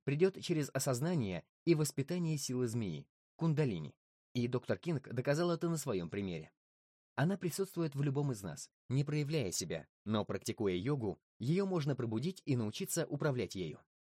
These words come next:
Прежде чем мы сможем чётко и ясно понять или оценить мир вокруг нас, людей, условия, окружающее пространство, мы должны обратить свой взгляд на самих себя, на свою внутреннюю жизнь. Нам необходимо осознать своё «я»,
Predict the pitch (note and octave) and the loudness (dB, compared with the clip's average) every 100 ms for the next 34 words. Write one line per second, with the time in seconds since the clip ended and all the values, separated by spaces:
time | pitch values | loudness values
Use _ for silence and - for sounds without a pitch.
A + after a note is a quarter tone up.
0 | _ _ _ _ _ _ - A3+ F#3 D#3 | _ _ _ _ _ _ -4 -2 -2 0
1 | D#3+ C#3 D3+ D3+ C#3+ - E3+ - C#3+ - | 0 0 0 0 0 0 -2 0 -2 0
2 | C3+ C#3+ - G#2 G#2 C3 C3+ - - C3 | 2 0 0 -4 -2 0 -2 -4 -2 2
3 | C3 A#2+ - - D3 C3 C3 G#2+ F2+ - | 2 2 0 0 0 0 -2 -2 -2 -6
4 | F#2+ D#3 F3+ - _ _ D#3+ C3 F#2+ A2+ | -6 -4 -4 -6 _ _ -2 -2 0 -2
5 | F#2 - C#3+ - A#2 A#2+ A2 F#2 _ - | -2 -6 -6 -4 -2 0 -2 -4 _ -8
6 | - C#3 D#3+ D#3 C3+ G2+ F#2+ - C#3 C3+ | -2 0 0 0 0 0 -2 -2 -2 -2
7 | B2 A2 - _ _ - F3 G3+ E3 C#3+ | -2 -2 -4 _ _ -4 -2 2 2 2
8 | D#3+ C3+ C#3+ E3 - A#2 G#2+ C#3 F3+ - | 0 0 0 -2 0 0 0 0 0 2
9 | C#3+ C#3 C3+ D3 - A#2+ G2 D2 _ - | 0 2 0 0 -2 -4 -4 -6 _ -4
10 | B2 - G#2+ F#2+ A2+ - A#2 G#2+ - F#2+ | -2 0 -2 -2 -2 -2 -2 -2 0 -2
11 | F2+ F#2+ G2+ F2 F2+ - _ _ _ _ | 0 -2 -4 -6 -8 -14 _ _ _ _
12 | _ _ - A2+ B2+ C3 - A2+ C#3+ C#3+ | _ _ -2 2 2 2 -2 -2 0 0
13 | - G#2+ A2 A2+ C#3 - B2 B2 A#2 F#2 | 0 -2 0 -2 -2 -2 -2 0 -2 -4